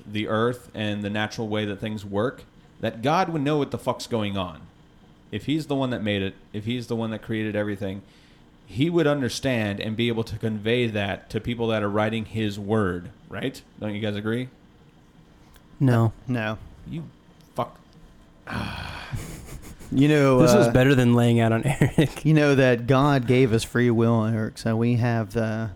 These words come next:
Speaker 1: That
Speaker 3: we
Speaker 1: is
Speaker 3: get to
Speaker 1: not
Speaker 3: make
Speaker 1: what
Speaker 3: our
Speaker 1: I'm
Speaker 3: own,
Speaker 1: talking
Speaker 3: we get to
Speaker 1: about.
Speaker 3: make our own <laughs> choices.
Speaker 1: This is supposed to be God's word,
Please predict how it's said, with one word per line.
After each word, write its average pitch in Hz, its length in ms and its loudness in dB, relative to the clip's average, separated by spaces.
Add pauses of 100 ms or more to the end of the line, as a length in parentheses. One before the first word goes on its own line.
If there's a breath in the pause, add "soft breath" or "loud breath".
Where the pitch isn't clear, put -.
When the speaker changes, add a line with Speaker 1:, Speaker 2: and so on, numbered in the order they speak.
Speaker 1:
That 139 160 2
Speaker 3:
we 143 60 4
Speaker 1:
is - 20 -2
Speaker 3:
get - 80 4
to 113 100 2
Speaker 1:
not 143 120 6
Speaker 3:
make - 80 2
Speaker 1:
what 131 40 2
Speaker 3:
our 120 60 6
Speaker 1:
I'm 127 60 6
Speaker 3:
own, 123 60 2
Speaker 1:
talking 143 300 2
Speaker 3:
we - 60 4
get 107 60 4
to 180 80 4
Speaker 1:
about. 147 80 6
Speaker 3:
make 139 220 4
our 131 60 4
own 135 200 6
<laughs> - 0 -
choices. - 880 0
Speaker 1:
This 120 180 -4
is 123 100 -2
supposed 139 320 0
to 127 80 0
be 127 100 4
God's 127 560 0
word, 107 600 0